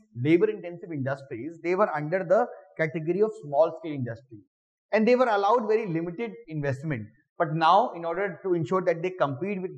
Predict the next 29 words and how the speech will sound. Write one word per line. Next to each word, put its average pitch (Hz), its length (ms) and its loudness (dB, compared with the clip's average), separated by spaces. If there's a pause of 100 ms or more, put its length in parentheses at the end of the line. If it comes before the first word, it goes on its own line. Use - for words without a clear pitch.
(120)
rest 165 200 -4
of 160 100 -4
the 151 100 2
world, 160 380 2 (400)
the 151 80 0
investment 196 540 0
limit 180 320 -6
for 165 160 2
these 165 220 -2
small 143 320 2
scale 160 200 -6 (420)
industries 139 540 -2
was 147 140 0
increased 135 460 -4
to 233 220 -6 (360)
one 151 340 4
crore. 127 400 -6 (360)
Similarly, 247 560 6
Indian 208 440 2
industries 180 580 0
were 185 200 0 (100)
allowed 165 540 4
the 190 80 -4 (120)
freedom 170 380 4 (440)
to 226 200 -10
import 226 600 2 (440)
any 220 260 2
raw 185 200 4
material, 180 460 -4